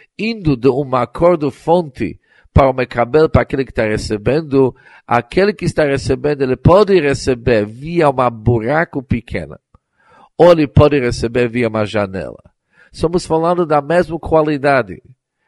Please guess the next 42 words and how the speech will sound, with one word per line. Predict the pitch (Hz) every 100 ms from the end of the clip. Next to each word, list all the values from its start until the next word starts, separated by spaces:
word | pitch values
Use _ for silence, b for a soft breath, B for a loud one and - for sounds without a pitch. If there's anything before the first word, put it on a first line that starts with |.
| _
mas | - 123 135 127 110
importante | 123 113 117 104 - 143 180 170 147
é | 135 120 117
se | -
é | 123
derech | 110 117 113 104 92 113
nekev, | 135 165 - 127
se | - 117
é |
derech, | 110 135 127 110
se | -
é | 113
via | 104 131 185 127
uma | 110 107
buraco, | 104 104 127 151 - 120
ou | 123 123
é | 127 135 123 127 b b b
uma | 117
maneira | 113 113 120 147 135 123 -
ampla | 135 165 156 147 135 123 117 b b
e | 143 135
espalhada. | 123 - 123 107 98 78 65 _ _ _ _
Assim | - 101 - 208
também, | 214 180 147 147 143
vamos | 127 135 143 -
logo | 147 175
estudar | 165 - 131 127
no | 120
Shir | - 117
Tanya | - 117 110
da | 104
manhã, | 98 98 104 120 113 110 b b b
que | -
a | 131
iluminação | 127 123 117 117 - 190
da | 214 196
Hashem | - 160 135
que | 120 123
vem | 107 135 202 220
através | 190 156 139 127 131 131
do | 127
Hester, | 123 117 110 - - 85 104